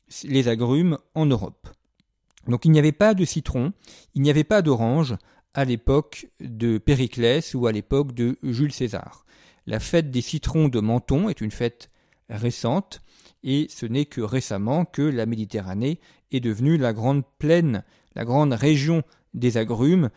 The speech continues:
euh, au dix-neuvième, vingtième siècle. Prenons le cas de la clémentine. La clémentine est une espèce d'agrume qui a été inventée au dix-neuvième siècle en Algérie par le père Clément.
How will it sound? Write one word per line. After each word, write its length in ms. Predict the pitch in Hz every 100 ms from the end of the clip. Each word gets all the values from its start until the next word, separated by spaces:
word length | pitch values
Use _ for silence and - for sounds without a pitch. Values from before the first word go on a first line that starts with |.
| _ _ 87
euh, 80 | 82
au 140 | 139
dix-neuvième, 600 | 143 123 113 107 123 147
vingtième 380 | 127 110 - 98
siècle. 360 | - - - - _ _ _ _ _ _
Prenons 520 | - 170 185 190 170 143
le 160 | 143
cas 280 | 139 165 160
de 120 | 139
la 320 | 131 120 113
clémentine. 840 | 104 - 147 135 127 180 254 147 95 - _ _ _ _ -
La 100 | 127
clémentine 580 | 208 151 - 226 262
est 460 | 202 156 147 _ -
une 500 | 131 123 117 113 120
espèce 420 | 156 - 175 139
d'agrume 580 | 123 117 117 160 233 123 - - _
qui 100 | -
a 20 |
été 220 | 135 - 202
inventée 580 | 147 127 123 - 143
au 120 | 214 143
dix-neuvième 480 | 139 135 113 113
siècle 340 | 113 156 196 160
en 100 | 139
Algérie 440 | 131 110 98 127
par 160 | - 104
le 100 | 101
père 280 | 131 131 -
Clément. 320 | 147 120